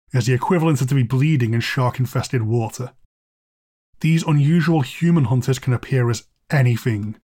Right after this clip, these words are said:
Pictures of them show off fantastical animals, but their primary ambush trick is the ability to appear in the form of any person. Pretending to be family or a friend,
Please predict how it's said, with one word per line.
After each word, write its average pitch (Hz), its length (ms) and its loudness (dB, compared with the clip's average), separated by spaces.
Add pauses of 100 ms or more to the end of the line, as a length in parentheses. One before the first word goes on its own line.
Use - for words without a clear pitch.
(380)
Pictures 190 420 -2
of 165 120 0
them 160 140 2
show 160 340 0
off 135 180 -4
fantastical - 800 -4
animals, 123 500 2
but 139 260 -6
their 139 140 0
primary 196 640 0
ambush 175 380 2
trick - 380 -6
is 127 140 -2
the 135 80 -2
ability 160 460 -2
to 156 100 -2
appear 151 300 -2
in 127 60 2
the 123 60 2
form 131 300 -2
of 127 180 -2
any 131 300 2 (260)
person. 131 640 -4 (1000)
Pretending 135 360 0
to 135 80 0
be 120 80 0
family 113 720 -2 (320)
or 123 100 0
a 107 60 -2
friend, 117 640 -2